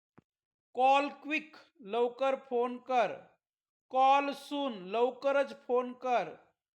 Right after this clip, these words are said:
कॉल वेटिंग, कॉल प्रतीक्षेत आहे. कॉल डिटेल्स, कॉल तपशील आहे, म्हणजे कॉलचा तपशील, कॉलचा पूर्ण डिटेल.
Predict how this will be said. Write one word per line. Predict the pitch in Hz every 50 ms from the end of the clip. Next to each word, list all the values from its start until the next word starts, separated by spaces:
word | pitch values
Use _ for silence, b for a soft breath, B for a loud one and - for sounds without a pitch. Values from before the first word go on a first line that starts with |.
| _ _ _
कॉल | - 247 269 269 269 277 277 285 269
वेटिंग, | 247 254 262 254 208 - 285 285 269 240 208 180 -
कॉल | 233 247 254 262 269 277
प्रतीक्षेत | 269 - 240 233 233 - - 240 - - - 254 240 233
आहे. | 233 208 175 202 214 214 196 185 - - _ _ _ _ _ _ _ _ _ _ _ _ -
कॉल | 233 262 262 269 277 277 285 269
डिटेल्स, | 208 226 226 - - 262 269 269 262 262 233 - -
कॉल | - - 233 240 247 254 262 262 254 -
तपशील | 247 226 - - - - 247 240 247
आहे, | 226 214 175 214 214 208 180 - - _ _ _ _ _ _ _ _ _ _
म्हणजे | 175 185 208 254 262 254 - -
कॉलचा | 214 220 220 220 214 220 269 254
तपशील, | 254 - 247 - - - - 208 180
कॉलचा | 156 - 202 196 196 214 220 - - 247 233
पूर्ण | - - 220 208 214 240
डिटेल. | 247 202 214 190 - 208 180 160 139 123